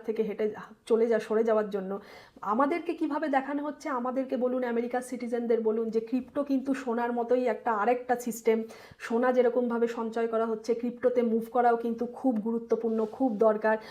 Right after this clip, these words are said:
অথচ আপনারা প্রায়ই খবর পাবেন কিভাবে প্রায় প্রতি উইকেন্ডে বিটকয়েন বা ক্রিপ্টো ক্র্যাশ করছে। আপনারা যদি উনিশশো ঊনত্রিশের, আজ থেকে প্রায় একশো বছর আগের যে গ্রেট ডিপ্রেশন হয়েছিল, সেটা যারা জেনে থাকবেন, তারা এটাও জানেন যে কিভাবে সেই সময়টায়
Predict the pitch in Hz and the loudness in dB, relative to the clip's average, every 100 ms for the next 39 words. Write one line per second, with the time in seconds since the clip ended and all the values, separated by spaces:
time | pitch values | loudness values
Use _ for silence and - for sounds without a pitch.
0 | - - 226 226 269 269 233 247 254 254 | -18 -6 -4 -2 0 2 2 2 0 0
1 | 254 226 277 277 262 247 247 240 233 233 | 2 2 2 0 0 2 2 2 2 0
2 | - 226 233 254 247 226 226 233 226 247 | -4 -6 -2 -2 0 0 2 2 2 2
3 | 214 240 240 254 240 240 240 - 190 226 | 0 -2 0 -2 2 2 2 -2 -4 -4
4 | 233 233 226 226 220 233 226 - 247 247 | -4 -4 -2 0 -2 -2 -2 0 0 2
5 | 208 - 196 185 - 175 - 226 233 254 | -2 -2 -6 -8 -8 -14 -12 -6 0 2
6 | 262 269 294 247 240 - 285 277 240 233 | 2 0 0 0 -2 -4 -2 0 0 -2
7 | 262 269 269 220 185 - 226 226 233 240 | 0 0 0 0 -2 -2 -2 0 0 0
8 | 208 214 - 285 262 254 254 240 240 - | 0 -4 -8 0 0 2 0 0 0 2
9 | 240 190 214 233 226 233 - 240 240 254 | 0 2 6 6 6 -2 2 2 4 -2
10 | 214 220 - 190 160 - 220 233 233 233 | -2 -4 -4 -2 -2 -2 -2 0 2 2
11 | 214 208 208 214 226 190 185 254 - - | 2 0 -2 -4 -4 -2 -4 -6 -14 -20
12 | - 208 220 226 208 233 247 240 220 208 | -10 -4 -2 0 0 2 2 2 0 -2
13 | 196 196 208 208 240 226 240 269 262 233 | -4 -4 -4 -2 -4 -4 0 -2 -2 -2
14 | 233 - 247 240 226 185 175 | -2 -4 -6 -4 -4 -2 -2